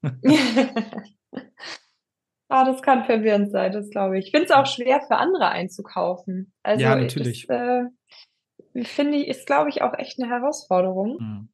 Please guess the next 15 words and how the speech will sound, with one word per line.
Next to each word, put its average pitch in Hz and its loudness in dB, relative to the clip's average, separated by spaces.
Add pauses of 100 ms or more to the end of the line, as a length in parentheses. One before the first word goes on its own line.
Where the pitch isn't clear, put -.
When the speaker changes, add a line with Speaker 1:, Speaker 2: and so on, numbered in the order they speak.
(420)
Speaker 1:
Meine 131 0
Oma 151 2
hat 151 -2
zum 139 -2
Beispiel 151 2
mal 147 2
aufgeschrieben, 156 -2
sie 135 -4
möchte 143 -2
die 135 -2
Schokolade 139 2
mit 139 0
der 139 0
Uhr 175 2
haben. 110 -6